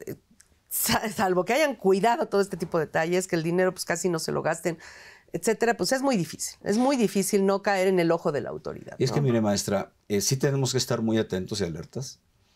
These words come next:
Speaker 2: eh, porque, porque decimos, "No, pues es que el sat no nos va a caer,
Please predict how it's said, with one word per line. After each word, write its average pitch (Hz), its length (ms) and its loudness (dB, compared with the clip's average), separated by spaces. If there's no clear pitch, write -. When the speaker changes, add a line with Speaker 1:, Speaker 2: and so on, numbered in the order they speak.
Speaker 2:
eh, 101 180 -2
porque, 117 320 2
porque 117 280 0
decimos, 147 460 2
"No, 185 160 2
pues 131 140 -4
es 139 80 0
que - 80 -2
el 131 100 2
sat 131 220 -2
no 123 80 -2
nos 113 240 0
va 113 40 0
a 104 40 -2
caer, 95 300 0